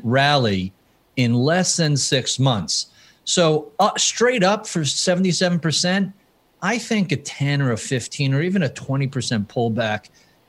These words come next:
is certainly overdue. And profit taking is probably the most abused phrase in all of finance.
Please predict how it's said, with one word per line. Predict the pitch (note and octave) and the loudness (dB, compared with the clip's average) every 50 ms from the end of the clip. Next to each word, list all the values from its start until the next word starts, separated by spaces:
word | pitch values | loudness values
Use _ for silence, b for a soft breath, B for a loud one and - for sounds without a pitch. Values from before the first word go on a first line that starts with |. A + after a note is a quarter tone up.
| _ | _
is | - F3 F3+ - - | 0 0 0 2 0
certainly | - - - - - - B3+ C4+ C4 - - D3+ C#3 B2+ B2 A#2+ A#2 A#2+ A#2 | -2 -2 -2 -2 0 4 4 4 4 2 2 0 2 2 2 2 0 0 0
overdue. | - D3 C#3 C3+ A#2+ B2+ B2 A2 A#2 E3+ F3+ E3+ D3 C3+ C3 B B B B B B B _ - | 2 2 2 2 2 2 0 2 2 4 4 4 4 2 2 B B B B B B B _ 0
And | F3+ F3+ F3+ F3+ F3+ - - _ _ _ _ _ _ - | 2 4 4 2 2 0 -6 _ _ _ _ _ _ -4
profit | - - C#4+ D4 C#4+ - B3 F#3 D3 | 0 2 2 2 4 2 2 2 4
taking | - F#3 E3+ E3 E3+ E3+ D#3+ | 4 4 4 4 2 2 2
is | D#3+ C#3+ | 2 2
probably | C3+ - - F3+ F3+ F#3 F3 F#3+ F#3 F#3 | 0 0 2 2 4 4 4 4 2 4
the | E3+ E3 | 4 4
most | D#3 D3+ D3+ C#3+ C3 - D3 | 4 4 4 2 2 2 0
abused | C3+ G#2 F#2 A#2 B2 C3+ D3+ D#3 D3 - - | 0 0 0 2 4 4 4 4 2 0 -2
phrase | - C#3+ C#3 C#3 C#3 C#3 C#3 C#3+ C3+ - | 0 0 2 2 2 2 0 0 -2 -2
in | B2 - C3 B2+ | -4 -2 -2 0
all | B2 B2 B2 A#2 | 2 2 2 0
of | G2+ | -2
finance. | - - C3+ C#3 D3+ E3+ G3 G#3+ A#3 A#3 - - - - B | 0 -2 0 0 2 2 2 2 2 0 0 -2 -4 -6 B